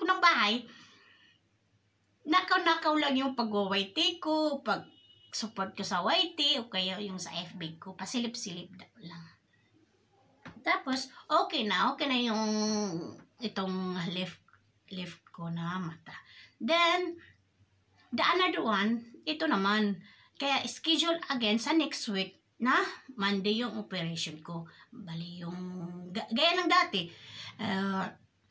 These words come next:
Sunday, nag-, sa-, Sunday ng hapon, hapon na yon. Tapos nagpa-confine ako. Tapos kinabukasan ng Monday morning, ten A M, ulit ito siya. Oh.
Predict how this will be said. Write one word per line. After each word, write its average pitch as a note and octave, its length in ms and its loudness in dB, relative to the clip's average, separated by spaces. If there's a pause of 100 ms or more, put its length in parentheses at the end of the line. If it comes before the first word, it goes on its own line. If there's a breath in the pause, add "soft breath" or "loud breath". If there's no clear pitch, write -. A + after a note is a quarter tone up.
(180)
Sunday, C4 640 2
nag-, A#3 240 -4
sa-, A3+ 320 -2
Sunday A#3 400 2
ng G#3 80 2
hapon, G3+ 800 0 (640 soft breath)
hapon G#3 320 0
na F#3 100 0
yon. F#3+ 300 0
Tapos G#3+ 260 -6
nagpa-confine G#3 640 -2 (140)
ako. C#4+ 220 2
Tapos A#3 400 -4
kinabukasan F#3+ 640 -4
ng D#4+ 160 0
Monday G4+ 320 -2
morning, D#4+ 400 2 (320 loud breath)
ten F4+ 240 2
A C#4 80 0 (200)
M, B3+ 120 2 (160)
ulit B3 480 0
ito E3 240 -6
siya. - 240 -2
Oh. - 260 -16